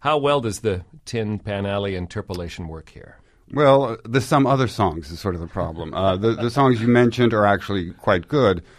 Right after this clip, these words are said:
Speaker 2: but they've sort of dug deep to find some of the other ones, and they're not really terribly great songs. I mean, the big finale is Yes, We Have No Bananas, which is not necessarily a song you want to hear sung from this stage.
Speaker 1: Diane Wiest won an Oscar playing the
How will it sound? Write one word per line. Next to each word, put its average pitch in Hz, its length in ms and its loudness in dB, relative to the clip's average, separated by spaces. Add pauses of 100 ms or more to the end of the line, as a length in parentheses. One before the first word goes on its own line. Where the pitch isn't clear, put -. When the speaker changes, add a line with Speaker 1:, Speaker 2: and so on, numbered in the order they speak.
(260)
Speaker 2:
but 107 180 2
they've 110 160 0
sort 127 200 0
of 95 280 -4
dug 107 320 4
deep 104 360 -2
to 98 80 -8
find 92 340 0
some 90 160 -2
of 87 40 -2
the 95 80 0
other 110 140 2
ones, 90 360 0
and 92 380 -2
they're 98 200 -2
not 110 240 0
really 101 320 0 (160)
terribly 98 400 -2
great 92 260 -2
songs. 90 400 -2
I 90 40 -2
mean, 87 280 -2 (380)
the 101 80 -6
big 104 200 0
finale 98 440 2
is 87 220 -2
Yes, 98 220 0
We 98 120 -2
Have 92 180 -4
No 92 140 -2
Bananas, 87 560 -4
which - 260 -14
is 87 180 -12
not 101 300 -4
necessarily 90 540 -4
a 85 40 -6
song 90 300 -4
you 85 140 -4
want 87 220 -2
to 85 40 -4
hear 85 320 -6
sung 101 320 -2
from 80 200 -6
this 78 120 -12
stage. 73 480 -10 (280)
Speaker 1:
Diane 123 380 0
Wiest 120 300 -4
won 110 160 0
an 101 80 -2
Oscar 104 400 -2
playing 101 400 -2
the 92 280 -4